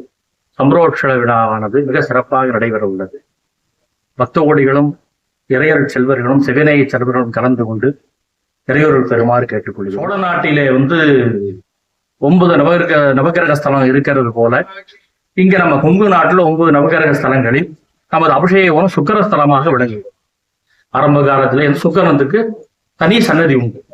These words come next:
கலஸ்திர தோஷம் உள்ளவர்கள், கல்யாண தடை உள்ளவர்கள் இங்கு வந்து சுக்கரனை வழிபட்டால் உடனடியாக திருமண வைபவம் சிறப்பாக நடக்கும்னு ஐதீகம் இங்க. அதுபோக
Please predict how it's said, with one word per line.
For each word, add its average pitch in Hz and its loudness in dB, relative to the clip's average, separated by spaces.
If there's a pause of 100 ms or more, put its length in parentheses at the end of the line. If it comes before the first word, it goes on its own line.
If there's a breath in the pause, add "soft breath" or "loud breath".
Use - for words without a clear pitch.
(600)
கலஸ்திர 190 0
தோஷம் 170 2
உள்ளவர்கள், 147 0 (680)
கல்யாண 175 0
தடை 147 0
உள்ளவர்கள் 127 0 (200)
இங்கு 151 0
வந்து 151 2 (500)
சுக்கரனை 147 0
வழிபட்டால் 135 0 (800)
உடனடியாக 143 0 (100)
திருமண 151 0
வைபவம் 131 2 (680)
சிறப்பாக 156 0
நடக்கும்னு 123 -2 (400)
ஐதீகம் 131 0
இங்க. 101 -14 (720)
அதுபோக 131 0